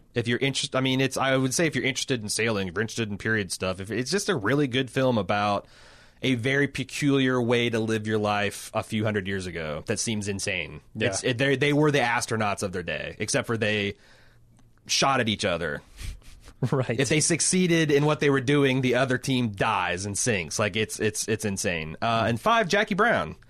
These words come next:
Speaker 1: uh, the rare Tarantino film that I had not seen yet, uh, and it was, it was a goodie.
Speaker 2: Yeah, it was everything I hoped.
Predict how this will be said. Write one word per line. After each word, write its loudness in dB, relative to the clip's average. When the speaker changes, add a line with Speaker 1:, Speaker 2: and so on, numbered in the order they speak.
Speaker 1:
uh, 2
the 0
rare 2
Tarantino 0
film 0
that 2
I 0
had -2
not -2
seen -2
yet, -2
uh, 0
and -2
it -4
was, -4
it -6
was -8
a -8
goodie. -8
Speaker 2:
Yeah, 0
it -10
was -6
everything -6
I -6
hoped. -8